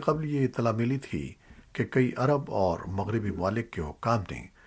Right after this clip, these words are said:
काबुल में अपने सिफारती मिशन बंद करने का फैसला किया है। तालिबान ने सऊदी अरब के सिफारतकारों के आर्जी तौर पर इनखला की तस्दीक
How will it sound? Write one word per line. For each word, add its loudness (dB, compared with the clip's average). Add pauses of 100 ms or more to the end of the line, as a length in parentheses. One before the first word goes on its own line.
(320)
काबुल 6
में 2
अपने -4
सिफारती -2
मिशन -2
बंद -4
करने -4
का -10
फैसला -8 (100)
किया -12
है। -12 (1160)
तालिबान 8
ने 2
सऊदी 2
अरब 4
के 0
सिफारतकारों 0
के -4 (100)
आर्जी 2
तौर 0 (120)
पर -4
इनखला -2
की -10
तस्दीक -10